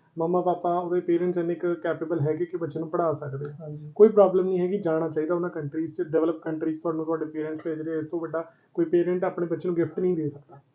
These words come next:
Speaker 2: ਜੀ।
Speaker 1: ਠੀਕ ਹੈ ਜੀ, ਠੀਕ ਹੈ, ਪੇਰੈਂਟਸ ਦੀ ਬਹੁਤ ਹਾਰਡ ਅਰਨਡ ਮਨੀ, ਉਹ ਇਸੇ ਕਰਕੇ ਕਮਾ ਰਹੇ ਕਿ ਬੱਚਾ ਚੰਗਾ ਪੜ੍ਹੇ,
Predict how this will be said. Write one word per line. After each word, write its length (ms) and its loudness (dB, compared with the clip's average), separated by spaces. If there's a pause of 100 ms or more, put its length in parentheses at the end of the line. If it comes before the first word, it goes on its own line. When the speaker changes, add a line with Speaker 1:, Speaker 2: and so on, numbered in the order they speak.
(120)
Speaker 2:
ਜੀ। 120 -16 (200)
Speaker 1:
ਠੀਕ 140 4
ਹੈ 60 12
ਜੀ, 180 4 (260)
ਠੀਕ 120 2
ਹੈ, 60 2
ਪੇਰੈਂਟਸ 300 2
ਦੀ 80 2
ਬਹੁਤ 180 2
ਹਾਰਡ 260 2
ਅਰਨਡ 180 0
ਮਨੀ, 220 -2
ਉਹ 60 0
ਇਸੇ 180 0
ਕਰਕੇ 260 0
ਕਮਾ 200 -4
ਰਹੇ 100 0
ਕਿ 80 -2
ਬੱਚਾ 400 0 (160)
ਚੰਗਾ 260 6
ਪੜ੍ਹੇ, 320 0